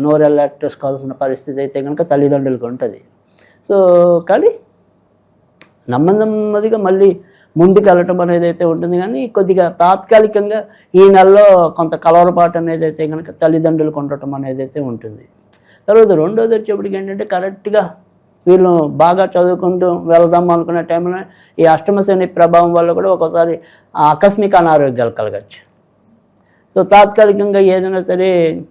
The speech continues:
పడి దెబ్బలు తగిలించుకుని ఒక పది రోజులు, పదిహేను రోజులు మంచాన్ని అంటుకు పెట్టుకోవచ్చు. So అందుకని విద్యార్థులకి పరిపూర్ణంగా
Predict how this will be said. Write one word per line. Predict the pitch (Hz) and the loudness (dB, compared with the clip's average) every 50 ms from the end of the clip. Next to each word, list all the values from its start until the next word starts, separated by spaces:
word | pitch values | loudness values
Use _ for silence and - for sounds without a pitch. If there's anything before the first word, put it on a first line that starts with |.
| _ _ _ _ _ _ _ _ _ _ _ - | _ _ _ _ _ _ _ _ _ _ _ 2
పడి | 214 202 214 | 4 6 6
దెబ్బలు | 208 190 190 180 175 190 196 | 6 6 4 4 6 4 4
తగిలించుకుని | 185 190 185 185 180 180 180 180 - 185 196 196 196 - _ _ _ _ - | 4 4 2 2 2 0 0 -4 -6 -10 -10 -10 -10 -14 _ _ _ _ 0
ఒక | 190 190 180 185 | 0 2 4 6
పది | 185 190 | 6 6
రోజులు, | 185 196 190 190 196 | 6 6 6 6 6
పదిహేను | 196 190 180 180 180 180 | 4 4 2 2 4 4
రోజులు | 180 180 185 190 | 4 4 4 2
మంచాన్ని | 180 175 175 175 175 170 175 165 | 2 0 0 2 2 2 2 2
అంటుకు | 156 143 131 127 | 0 -2 -4 -6
పెట్టుకోవచ్చు. | 131 120 - - 110 113 113 _ - - _ _ _ _ _ _ _ _ _ _ _ _ _ _ - | -6 -8 -10 -12 -16 -16 -16 _ -20 -20 _ _ _ _ _ _ _ _ _ _ _ _ _ _ -4
So | 233 214 | -2 -2
అందుకని | 196 196 220 233 247 262 233 | -2 -2 -4 -6 -6 -6 -6
విద్యార్థులకి | 196 151 135 120 - - 196 214 226 220 220 226 233 226 226 - - - | -6 -6 -6 -6 -4 0 2 2 2 2 0 -2 -2 -2 -2 -4 -4 -2
పరిపూర్ణంగా | - - 196 196 196 - 208 214 214 208 208 208 202 196 196 190 175 156 | -2 0 -2 -2 -2 0 -2 -2 -2 -2 -4 -6 -4 -2 -2 -2 -2 -4